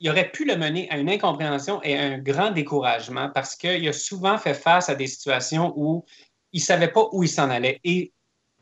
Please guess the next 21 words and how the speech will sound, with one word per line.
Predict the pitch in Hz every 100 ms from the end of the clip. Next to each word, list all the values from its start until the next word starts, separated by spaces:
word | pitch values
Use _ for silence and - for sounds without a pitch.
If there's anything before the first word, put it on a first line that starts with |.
| -
étrangement, | 254 262 277 226 151 160 180 247
ou | 180
disons, | 139 175 190 - -
parallèlement | 196 220 202 185 214
à | 190
ce | 156
qu'on | 147
vit, | 139 143 190 -
Dieu | - 147 233 349
lui | 220
donnait | 165 151 147
pas | 233
des | 190 147
grandes | 139 156 220 180
lumières | 147 156 185 202 175
sur | - 170 180 180
ce | - -
qu'il | - 165
allait | 147 143
devoir | 160 135 139 120 -
faire. | 139 135 120